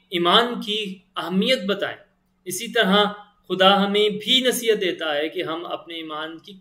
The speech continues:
कदर करें। खुदा हमारी ज़िंदगियों से उन लोगों के लिए काम लेना चाहता है जो हमारे इर्द गिर्द हैं। हमें दूसरों के साथ साथ खुद भी खुदा उनमें पुरुमीद रहना है और अपनी दुआओं में मुस्तकिल मजाजी दिखानी है।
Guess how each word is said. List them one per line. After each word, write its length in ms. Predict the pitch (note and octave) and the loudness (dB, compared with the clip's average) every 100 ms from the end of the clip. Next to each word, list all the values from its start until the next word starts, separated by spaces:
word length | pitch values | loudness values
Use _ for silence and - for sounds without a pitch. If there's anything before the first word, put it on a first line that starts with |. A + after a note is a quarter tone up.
| - | -6
कदर 200 | G3+ G3 | -4 -4
करें। 260 | - C3 - _ _ _ _ _ _ _ D3 | -6 -16 -18 _ _ _ _ _ _ _ -8
खुदा 200 | D#3+ D3 | -4 -4
हमारी 320 | C#3+ C#3+ C#3 | -4 -6 -6
ज़िंदगियों 380 | C3+ C3+ C#3 C#3 | -8 -14 -10 -12
से 180 | D3 | -12
उन 200 | D3 C#3+ C#3 | -16 -14 -12
लोगों 260 | C#3 C#3 | -10 -10
के 100 | C#3+ | -10
लिए 140 | C#3+ C#3+ | -14 -12
काम 320 | C#3 C#3 C#3 | -10 -8 -8
लेना 200 | C3+ C3 | -8 -14
चाहता 460 | - - _ - | -20 -20 _ -20
है 100 | - _ _ _ _ | -20 _ _ _ _
जो 140 | E3+ E3+ | -6 -2
हमारे 300 | F3 F3 F#3+ G3 | 2 4 2 0
इर्द 220 | G3 F#3+ | -2 -4
गिर्द 380 | - G#3 G#3+ E3+ C#3+ A#2+ | 4 6 6 2 -2 -2
हैं। 120 | B2 _ _ _ _ D#3+ | -12 _ _ _ _ -2
हमें 220 | F#3 F#3 | 0 0
दूसरों 360 | G3 F#3+ A3 | -2 -2 0
के 100 | F#3+ | 2
साथ 300 | - F#3 G3 | 0 2 2
साथ 460 | A#3+ A3 A3+ - _ | 2 -2 -4 -8 _
खुद 240 | A3 F#3 - | -12 -12 -10
भी 160 | A3+ - | -10 -6
खुदा 200 | G#3 F#3+ | -6 -4
उनमें 320 | F3+ F3+ F3+ F3 | -4 -6 -8 -6
पुरुमीद 400 | F3 E3 D3+ C#3 | -6 -6 -10 -10
रहना 360 | B2+ B2 - | -12 -14 -20
है 120 | _ _ _ _ _ | _ _ _ _ _
और 80 | E3 | 0
अपनी 240 | E3 F3+ | 0 -2
दुआओं 440 | C3 D3 D3+ F#3 G3+ | -4 -2 0 -2 -2
में 280 | F#3 F3+ F3+ | -6 -8 -12
मुस्तकिल 420 | F3 - E3+ E3+ | -14 -14 -10 -10
मजाजी 640 | D#3+ C#3+ C#3+ C#3+ C#3 E3 C#3 - _ _ _ _ | -10 -10 -4 -4 -4 -10 -12 -14 _ _ _ _
दिखानी 460 | D3 C3 B2+ B2 | -18 -14 -16 -16
है। 220 | B2+ C3 | -20 _